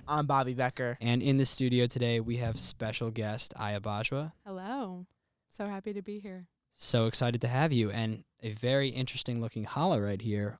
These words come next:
Speaker 2: almost wrapped like a little baby.
Speaker 1: Yeah, it's a, it's a mystery challah. Is that tr-, is this true?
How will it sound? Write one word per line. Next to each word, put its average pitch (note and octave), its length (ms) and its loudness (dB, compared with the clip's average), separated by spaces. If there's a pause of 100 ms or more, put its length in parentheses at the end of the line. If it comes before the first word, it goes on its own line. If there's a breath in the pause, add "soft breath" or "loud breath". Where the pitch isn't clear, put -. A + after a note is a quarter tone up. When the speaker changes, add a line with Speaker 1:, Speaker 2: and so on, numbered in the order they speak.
Speaker 2:
almost C3+ 340 2
wrapped A2 460 -2 (180)
like A2 140 -8
a - 20 -4
little A#2+ 160 0
baby. A#2+ 460 -2 (240)
Speaker 1:
Yeah, E4+ 340 -8
it's - 240 -6
a, C3+ 260 2
it's A#2+ 140 -8
a C3 40 -2
mystery E3+ 420 0
challah. B2+ 380 -2
Is C#3 40 -8
that B2 160 -6
tr-, - 260 -12
is C3 140 -16
this C3+ 160 -8
true? F#3+ 320 -6